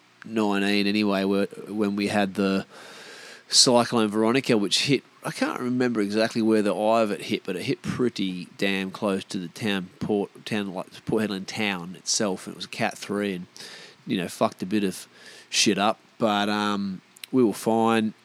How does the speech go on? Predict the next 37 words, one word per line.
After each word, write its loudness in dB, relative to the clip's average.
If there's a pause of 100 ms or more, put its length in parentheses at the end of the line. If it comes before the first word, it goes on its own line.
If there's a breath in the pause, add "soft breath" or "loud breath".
(120)
and 2
there 0
was -2
a -14
big -6
storm 2
surge 2
with -8
that -2
cyclone, -2
and -2
I -4
did -10
a -14
proper -6
p-, -14
cyclone -2
prep -6
of -4
the -4
yard 0
that -2
year. -4
But -4
since 2
then, 6
I've 2
just 0
kind 2
of, -6 (100)
eh, -2 (360 loud breath)
left 2
the -6
shade 2
sails 0
up 0
and -8